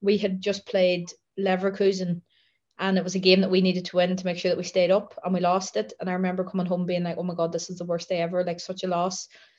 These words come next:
Then I hear about Claire, and I'm like, "My problem doesn't even begin to scratch any surface of what a real problem is." And I think, you know,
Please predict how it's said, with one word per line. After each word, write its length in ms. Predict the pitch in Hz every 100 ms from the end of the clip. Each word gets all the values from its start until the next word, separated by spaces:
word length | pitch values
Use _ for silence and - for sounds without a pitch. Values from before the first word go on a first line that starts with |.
| -
Then 100 | 208
I 40 | 190
hear 200 | 190 185
about 180 | 175
Claire, 440 | - 190 185 185 180
and 100 | 175
I'm 100 | 180
like, 280 | 180 175 - _ _ -
"My 500 | 190 190 196 196 190 _ _
problem 460 | - 190 190 208 202
doesn't 240 | 185 185
even 320 | 180 170 175 180
begin 320 | 180 175 180
to 100 | 180
scratch 500 | - 175 170 175 -
any 280 | 185 180 175
surface 480 | 175 185 180 180 180
of 160 | 180 180
what 140 | 175
a 60 | 170
real 200 | 175 170
problem 400 | 185 170 170 175
is." 300 | 185 196 - - - - _
And 420 | 185 185 185 185 185 _ _ _ _ - _ -
I 100 | 196
think, 340 | 208 202 202 - _ -
you 140 | 208
know, 340 | 190 185 170